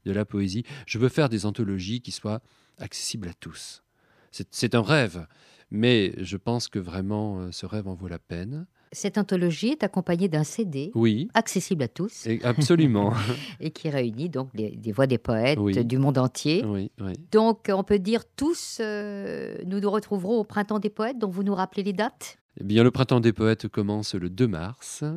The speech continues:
Speaker 1: Il se terminera le quinze officiellement, mais en vérité, euh, les choses continuent bien au-delà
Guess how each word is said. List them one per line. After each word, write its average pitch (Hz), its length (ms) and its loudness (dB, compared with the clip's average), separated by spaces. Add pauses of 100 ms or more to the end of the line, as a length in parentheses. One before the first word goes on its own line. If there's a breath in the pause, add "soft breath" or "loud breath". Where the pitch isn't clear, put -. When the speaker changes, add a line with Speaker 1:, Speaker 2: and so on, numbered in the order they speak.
Speaker 1:
Il 92 140 -8
se - 120 -16
terminera 92 520 -4
le 101 100 2
quinze 127 480 6 (300 loud breath)
officiellement, 107 680 2
mais 90 160 -2
en 101 60 0
vérité, 98 560 -2
euh, 90 180 -2
les 90 100 -4
choses - 220 -8
continuent 107 420 -2
bien 131 260 2
au-delà 98 380 -2